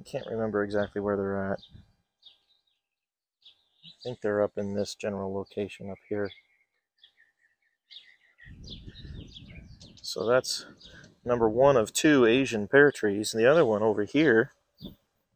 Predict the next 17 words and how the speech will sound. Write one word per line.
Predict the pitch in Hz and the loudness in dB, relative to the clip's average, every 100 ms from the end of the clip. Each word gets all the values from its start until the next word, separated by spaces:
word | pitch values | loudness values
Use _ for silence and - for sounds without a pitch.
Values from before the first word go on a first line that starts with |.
| - - - - - - - - - - - | -20 -20 -20 -20 -20 -20 -20 -20 -20 -20 -4
this | 131 131 117 | 0 0 0
one | 101 95 | -4 -4
has | 104 101 98 95 - - - - - | -4 -2 -4 -6 -12 -16 -20 -20 -16
very | 107 123 127 110 98 95 110 | -2 2 4 4 2 -4 -2
little | 110 104 92 _ | 0 0 -4 _
fruit. | - 110 95 - - _ _ _ _ _ _ _ _ - | -8 -6 -6 -10 -20 _ _ _ _ _ _ _ _ -12
In | 104 | -10
fact, | - 110 101 - - _ _ _ _ _ _ | 0 0 0 -6 -20 _ _ _ _ _ _
it's | - 135 | -6 -2
only | 123 107 | -2 2
got | 113 | 2
a | 110 | 0
couple. | - 135 - 110 _ _ _ _ _ _ _ _ _ _ _ | -2 -4 -2 -6 _ _ _ _ _ _ _ _ _ _ _
Here's | 143 135 | 0 0
one | 120 131 | -2 -2
of | 120 | -2
'em. | 107 110 | -2 -6